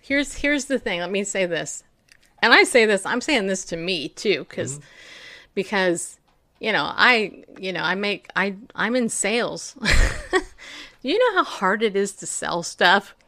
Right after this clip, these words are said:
Speaker 1: Just saying.
Speaker 2: Ew.
Speaker 1: You gotta throw seeds out there, and you gotta till the land. You gotta,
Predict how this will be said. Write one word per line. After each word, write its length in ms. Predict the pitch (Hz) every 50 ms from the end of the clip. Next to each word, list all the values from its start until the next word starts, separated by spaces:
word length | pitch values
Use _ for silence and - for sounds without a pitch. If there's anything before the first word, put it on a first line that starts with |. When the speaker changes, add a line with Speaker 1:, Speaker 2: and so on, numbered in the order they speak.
| 208 208
Speaker 1:
Just 220 | - 370 370 -
saying. 460 | - 349 381 359 294 269 277 285 302 - - - - - - - -
Speaker 2:
Ew. 200 | - 113 107 - - -
Speaker 1:
You 120 | 214 233
gotta 200 | 247 262 254 254
throw 320 | - - - 247 262 311
seeds 380 | 254 - - 285 285 294 233 202
out 260 | 247 240 254 269 - 262
there, 520 | 269 269 269 269 269 269 262 247 254 262 - - - _ - -
and 100 | 196 196
you 80 | 190
gotta 380 | 190 196 202 190 180 180 185 - _ _ _ _
till 300 | - - - 320 320 311
the 120 | 233 247 254
land. 800 | 247 262 302 302 294 302 285 277 294 294 285 285 285 285 - - - _ _ - - - - - _ _
You 160 | - 202 196
gotta, 540 | 214 220 208 202 190 185 185 185 185 190